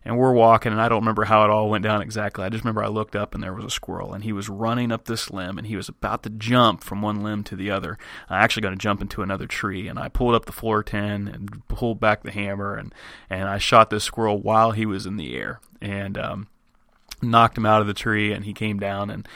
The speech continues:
there it was, my first squirrel. <laughs> And I just remember being so excited. My dad was pumped and gave me a high five and told me to go get it, and,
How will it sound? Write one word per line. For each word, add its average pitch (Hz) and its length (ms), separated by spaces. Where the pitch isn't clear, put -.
there 107 140
it 101 80
was, 107 280
my - 120
first - 320
squirrel. - 440
<laughs> - 300
And 139 320
I 139 80
just 123 140
remember 113 200
being 107 220
so 113 180
excited. 110 420
My 104 120
dad 107 220
was 104 180
pumped 104 420
and - 160
gave 107 140
me 104 80
a 101 60
high 104 200
five 101 460
and 92 100
told 107 160
me 107 80
to 107 60
go 107 180
get 107 240
it, 107 140
and, 104 160